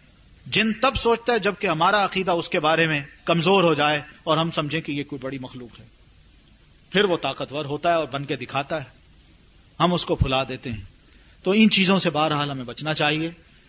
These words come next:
قرآن مجید کی جو آخری سورت ہے اس میں یہی الفاظ ہیں، "من الجنۃ والناس، قل اعوذ برب الناس"،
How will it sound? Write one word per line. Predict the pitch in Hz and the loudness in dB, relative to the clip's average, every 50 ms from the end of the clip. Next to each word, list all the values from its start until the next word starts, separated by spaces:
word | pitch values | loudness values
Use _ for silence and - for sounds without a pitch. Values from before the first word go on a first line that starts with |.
| - _ - | -20 _ -8
قرآن | - 139 147 156 165 170 160 | -4 -2 0 0 2 2 0
مجید | 156 139 147 160 151 | 0 0 -2 -4 -4
کی | - 156 | -4 -4
جو | 135 143 | -2 -2
آخری | 139 143 135 151 156 | -2 -2 -2 -4 -4
سورت | 151 - 165 165 175 170 - | -4 -2 -2 -2 -2 -2 -2
ہے | 196 | -4
اس | 185 165 - - | -6 -6 -8 -6
میں | - 156 | -6 -6
یہی | 139 123 143 175 202 196 | -4 0 2 4 4 4
الفاظ | 156 - - 135 135 139 127 | 4 2 2 0 0 0 0
ہیں، | 135 123 | -4 -4
"من | 117 123 139 151 | -4 -2 -2 0
الجنۃ | 151 139 123 107 - 151 151 139 131 135 127 - 135 | -2 -2 -2 -4 -2 -2 -2 -2 -4 -6 -6 -8 -8
والناس، | 117 117 113 110 107 107 104 107 113 - - - - - - - _ - _ _ _ _ - _ _ _ - - _ _ - _ _ _ _ _ _ _ _ _ _ _ - - | -8 -8 -8 -10 -10 -12 -12 -14 -12 -12 -10 -10 -10 -12 -14 -18 _ -20 _ _ _ _ -20 _ _ _ -20 -20 _ _ -20 _ _ _ _ _ _ _ _ _ _ _ -4 2
قل | - 214 233 220 - | 4 4 4 4 4
اعوذ | - 175 165 170 170 170 147 | 2 2 4 4 4 2 2
برب | 151 131 143 143 135 117 113 | 0 -2 -2 -4 -6 -6 -8
الناس"، | 131 117 117 113 113 113 110 110 110 - - - - - | -12 -10 -10 -10 -10 -10 -12 -12 -12 -12 -12 -14 -14 -18